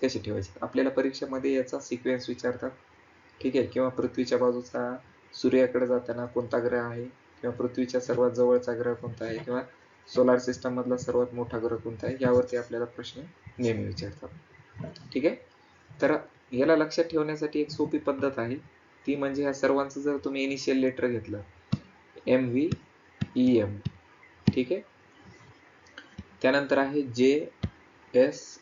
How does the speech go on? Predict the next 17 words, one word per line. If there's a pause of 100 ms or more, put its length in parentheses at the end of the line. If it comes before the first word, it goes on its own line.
(160)
यू (460)
एन, (460)
ठीक
आहे. (920)
तर (400)
याला
लक्षात
ठेवण्यासाठी
तुम्ही
असं
ठेवू
शकता, (180)
एम
व्ही
ई
एम
जेसन,